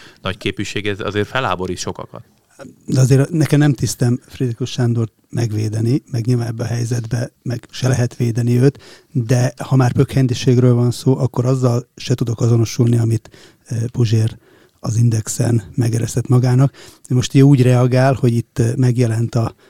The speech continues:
Speaker 2: eh, magyar, eh, televíziózás elmúlt évtizedeinek a, eh, tönkretevője, akiről mindenfélét visszamenőleg harminc évre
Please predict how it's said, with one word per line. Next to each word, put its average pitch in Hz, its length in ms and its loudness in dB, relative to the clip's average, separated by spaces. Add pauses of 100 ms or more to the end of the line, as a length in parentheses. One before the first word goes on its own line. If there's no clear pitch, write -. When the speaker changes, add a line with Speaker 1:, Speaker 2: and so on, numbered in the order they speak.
(200)
Speaker 2:
eh, 117 180 -6
magyar, 117 420 0 (240)
eh, 107 140 -8
televíziózás 113 1200 -2 (380)
elmúlt 117 420 -2
évtizedeinek 117 840 0
a, 107 200 -4 (720)
eh, 110 120 -6
tönkretevője, 131 920 4
akiről - 1800 -8
mindenfélét 113 1200 0
visszamenőleg 117 760 0
harminc 113 520 -6
évre 117 400 -6